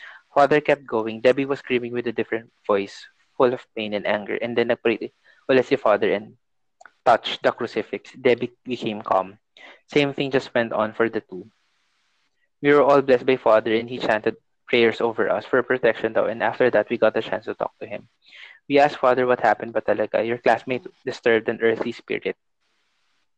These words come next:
"It's a, it was the incident sa tree," he said. "It's a very powerful one. And sa hierarchy ng spirits, these earthly spirits have power over lost souls.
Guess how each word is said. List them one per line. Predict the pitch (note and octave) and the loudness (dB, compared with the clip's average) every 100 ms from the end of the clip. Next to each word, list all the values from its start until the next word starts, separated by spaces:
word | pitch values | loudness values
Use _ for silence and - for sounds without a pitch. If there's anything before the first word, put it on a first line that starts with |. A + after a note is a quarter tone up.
| _ _ _ _ _ _ _ _ - | _ _ _ _ _ _ _ _ -6
"It's | D3+ - | -4 2
a, | D3 B2 - | 4 4 4
it | D3+ | 0
was | E3 E3 | 0 2
the | D#3+ D3+ | 0 0
incident | - C#3+ B2+ B2 | -4 -2 -2 -2
sa | |
tree," | A#2+ G#2+ | -4 -8
he | B2 B2+ | -10 -2
said. | G#2+ F#2+ - _ _ - _ C#3 | 0 0 -2 _ _ -20 _ -4
"It's | |
a | D3+ | 0
very | C#3 C#3+ C#3+ | 4 4 6
powerful | B2+ B2 B2 C3 A#2+ | 6 6 4 -2 -4
one. | A2 G2+ | -4 -6
And | A#2+ | -6
sa | C3 | 0
hierarchy | B2 A#2+ A#2+ - | 4 4 4 -4
ng | B2 A#2 | -12 -12
spirits, | - G#2+ G#2 _ | -8 -8 -8 _
these | B2+ C#3+ D3 C#3+ | -12 -6 -6 0
earthly | C3+ B2+ - C3 | 2 2 0 -4
spirits | - A#2+ A2 - | -4 0 0 0
have | B2 - | -2 2
power | A#2 G#2+ A2+ | 2 2 0
over | A2+ A2 A2 G2+ | -4 -6 -6 -4
lost | G#2 A2+ - | -4 -6 -12
souls. | G2 G#2 | -12 -12